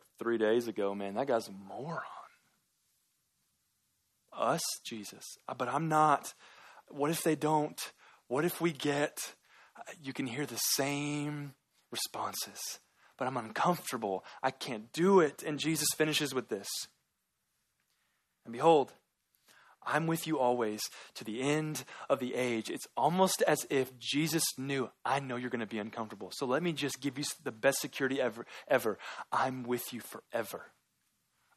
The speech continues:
I'm going to be with you forever." It's like this. My son, Wesley, he loves to walk on this stage. It's like his favorite thing.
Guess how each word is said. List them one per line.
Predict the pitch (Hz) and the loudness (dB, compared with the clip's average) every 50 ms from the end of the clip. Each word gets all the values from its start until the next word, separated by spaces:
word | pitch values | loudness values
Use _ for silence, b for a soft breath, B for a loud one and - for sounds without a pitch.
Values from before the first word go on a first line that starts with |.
| _ _ - | _ _ -4
I'm | 127 123 127 139 135 127 | -2 0 0 -2 -4 -4
going | 113 131 127 127 135 123 | -2 -2 0 0 -2 -4
to | - 123 | -8 -8
be | 113 120 117 | -8 -8 -8
with | 104 107 117 117 - - - | -6 -4 -4 -4 -4 -6 -10
you | 107 95 92 - _ _ _ _ _ - | -12 -12 -14 -16 _ _ _ _ _ 0
forever." | - 139 117 101 95 - _ _ _ - 147 139 135 131 123 120 107 - 117 101 92 90 - - _ _ _ _ _ _ _ _ _ _ _ _ _ _ _ _ _ _ _ _ _ _ _ _ _ _ _ _ _ _ _ _ _ _ _ _ _ _ _ - | 2 2 2 2 0 -6 _ _ _ 4 6 6 6 4 2 -4 -4 -2 -2 -2 -2 -4 -12 -20 _ _ _ _ _ _ _ _ _ _ _ _ _ _ _ _ _ _ _ _ _ _ _ _ _ _ _ _ _ _ _ _ _ _ _ _ _ _ _ -8
It's | 139 - | -4 -4
like | 151 147 | -2 -2
this. | - 135 113 - - - | 0 -2 -2 -2 -2 0
My | 151 139 | 0 0
son, | 127 - - 147 143 151 160 - - | 0 2 2 2 2 2 0 0 2
Wesley, | 139 135 139 - - 160 156 151 - _ _ _ _ _ _ _ _ _ _ _ _ _ _ _ - - - | 4 4 4 4 0 -4 -4 -4 -8 _ _ _ _ _ _ _ _ _ _ _ _ _ _ _ -20 -16 -8
he | - 151 | -4 -2
loves | 135 131 143 139 - | 2 4 4 4 4
to | - 156 | 2 2
walk | 131 127 123 123 123 123 131 | 4 8 8 8 8 6 4
on | 120 117 | 2 2
this | 120 120 - | 0 -4 -2
stage. | - 131 113 107 101 101 - - - | 2 2 2 2 2 -2 -8 -12 -12
It's | - - - | -6 0 2
like | 123 117 - | 2 2 2
his | 113 - - | 0 -4 0
favorite | - - 123 123 123 110 101 - - | 4 6 8 8 6 4 2 -4 -6
thing. | - 101 104 101 90 | -4 -2 -2 -2 -4